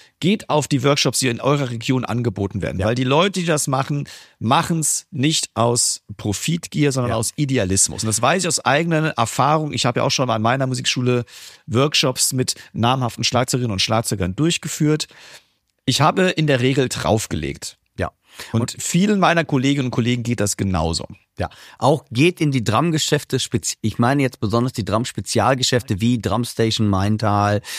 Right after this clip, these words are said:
Speaker 2: dann, äh, Drumcenter Cologne, äh, ähm, wie gesagt, kleine Schlagzeug-Spezialgeschäfte, die sich wirklich für euch den Popo aufreißen. Und klar, die großen sind auch wichtig, aber ich finde echt gerade so für uns Spez-,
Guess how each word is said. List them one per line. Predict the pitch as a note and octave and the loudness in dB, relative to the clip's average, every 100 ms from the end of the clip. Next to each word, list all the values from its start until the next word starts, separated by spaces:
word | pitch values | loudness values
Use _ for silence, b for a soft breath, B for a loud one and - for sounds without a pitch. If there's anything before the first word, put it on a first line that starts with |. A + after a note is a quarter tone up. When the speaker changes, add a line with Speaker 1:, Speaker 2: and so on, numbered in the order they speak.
| B B - | B B 0
Speaker 2:
dann, | A#2+ A#2+ A#2+ - | 2 4 2 0
äh, | A2 | 0
Drumcenter | F#2+ A#2+ B2 A#2+ G#2+ G#2+ | 2 2 2 0 0 0
Cologne, | - A2+ G#2 G#2 A2 A2 A2 A2 B B B - | 2 4 4 4 4 4 2 -2 B B B -2
äh, | A2 | 2
ähm, | G#2+ G#2+ A2+ G#2 G#2+ G#2 - | 2 2 0 0 0 -2 -4
wie | G2+ A#2 A2 | -8 -4 0
gesagt, | G#2+ A#2+ - | 0 -2 -2
kleine | A#2+ D3 D#3 C3+ | -2 0 0 0
Schlagzeug-Spezialgeschäfte, | B2+ D3 - A#2+ - A#2 B2 A#2 C#3+ C3+ - C3 - B2+ B2 G#2+ | 0 0 0 -4 -2 -2 2 4 2 2 0 0 0 0 2 0
die | E2+ A#2+ | -2 -2
sich | A#2+ - | -2 -2
wirklich | B2+ - - | -2 -2 -4
für | A#2 - | -2 0
euch | A2+ - | -2 0
den | G2+ | -2
Popo | B2+ B2 - | -2 -4 -2
aufreißen. | A2+ G#2 A2 A2 G#2+ A2 G#2+ B B B B B - | -2 0 2 2 2 0 -2 B B B B B 0
Und | A#2+ G#2+ G#2+ | 4 4 2
klar, | - G2+ | 2 2
die | F2+ G#2 | 2 0
großen | A2 D#3+ D3+ A#2+ | 2 2 2 0
sind | B2 | 2
auch | B2+ E3 - | 2 2 2
wichtig, | D3+ - D3 C#3 - | 0 2 0 0 -2
aber | B2 A2+ | -4 -4
ich | - | -2
finde | C#3 C#3 C3+ _ - | 0 -2 -6 _ -2
echt | C#3 - | -2 0
gerade | G#2+ B2 D3+ | 0 2 4
so | B2 B2+ | 0 -2
für | - | -4
uns | F#2+ A#2 | -4 -4
Spez-, | - A#2+ - - | -4 -4 -4 -8